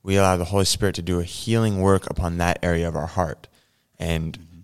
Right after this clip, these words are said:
Speaker 1: there's, there's a, there's a prison for us if we don't, because if I won't confess,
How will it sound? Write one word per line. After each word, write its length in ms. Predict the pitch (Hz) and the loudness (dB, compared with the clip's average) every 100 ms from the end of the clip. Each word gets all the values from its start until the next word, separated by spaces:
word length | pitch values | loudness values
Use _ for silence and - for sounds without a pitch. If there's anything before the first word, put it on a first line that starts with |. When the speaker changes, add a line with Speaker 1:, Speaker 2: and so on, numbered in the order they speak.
| _ _ _ _ _ _ | _ _ _ _ _ _
Speaker 1:
there's, 480 | 90 98 92 87 80 - - _ _ | 2 4 6 4 -2 -14 -20 _ _
there's 340 | - 98 92 85 | -2 2 4 2
a, 180 | 87 - | -2 2
there's 180 | 95 82 | 2 2
a 60 | |
prison 680 | 76 - 107 113 92 85 85 - _ | 0 2 4 4 2 0 -4 -12 _
for 280 | _ 95 90 | _ 2 2
us 200 | 85 - | 2 -2
if 140 | 85 87 | -4 -4
we 100 | 82 | -4
don't, 500 | 85 87 95 - - _ _ _ _ | -2 -2 -4 -8 -20 _ _ _ _
because 300 | 92 85 85 | -6 -4 -4
if 80 | 87 | -2
I 140 | 92 95 | 0 2
won't 240 | 95 - | 0 -2
confess, 640 | 90 82 - 107 101 - | -8 -8 0 2 2 -2